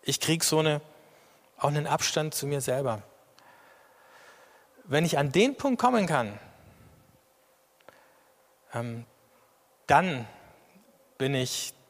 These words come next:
beschenkt. Dann ist was Großes passiert.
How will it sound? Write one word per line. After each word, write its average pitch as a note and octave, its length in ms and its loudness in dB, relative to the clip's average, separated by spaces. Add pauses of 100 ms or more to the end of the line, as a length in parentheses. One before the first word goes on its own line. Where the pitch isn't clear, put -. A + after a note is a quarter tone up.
(720)
beschenkt. - 680 -6 (1600)
Dann D3 240 4
ist C#3 180 0
was C3 160 0
Großes A#2 380 -2
passiert. - 520 -8